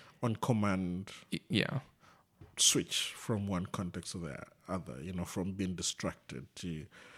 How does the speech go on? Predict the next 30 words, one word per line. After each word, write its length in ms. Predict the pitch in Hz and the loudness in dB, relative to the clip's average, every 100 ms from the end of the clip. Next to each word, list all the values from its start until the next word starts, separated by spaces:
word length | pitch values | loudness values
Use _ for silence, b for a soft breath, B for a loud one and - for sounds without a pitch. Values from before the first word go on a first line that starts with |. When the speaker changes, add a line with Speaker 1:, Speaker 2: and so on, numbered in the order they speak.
| b | b
Speaker 1:
straight 320 | - - 92 | -2 0 0
on 200 | 82 85 | 0 0
deep 260 | 82 95 - | 0 -2 -2
work. 200 | 73 - - - | -6 -6 -14 8
Speaker 2:
Yeah, 260 | 123 104 98 | 12 12 12
and 80 | |
if 160 | 113 - | 12 12
we 80 | 131 | 12
don't 300 | 131 135 113 - - | 12 12 10 -2 8
have 300 | 104 117 113 | 12 12 12
that, 360 | 113 101 - - - | 8 8 2 -8 2
if 160 | 127 - | 6 12
we 100 | 123 | 12
haven't 400 | 127 135 127 - b b b b _ | 12 10 6 0 b b b b _
trained 480 | - - 135 135 127 | 4 10 12 12 12
ourselves, 560 | 104 98 - 107 113 139 | 12 10 10 10 10 8
it's 140 | 127 | 10
not 160 | 147 139 | 10 12
like 160 | 120 | 10
some 200 | - 113 - | 10 8 10
inborn 400 | 113 107 110 107 | 10 12 12 12
ability, 480 | 165 220 107 - 135 | 12 12 12 12 10
Speaker 1:
Yeah, 180 | 127 | 12
Speaker 2:
but 100 | 107 - | 12 10
if 100 | - | 12
Speaker 1:
yeah. 60 | |
Speaker 2:
we 80 | 120 | 12
haven't 240 | 147 143 - | 12 12 10
trained 360 | - 123 120 | 10 12 12
ourselves 640 | 107 110 - 101 104 131 | 12 10 10 10 10 4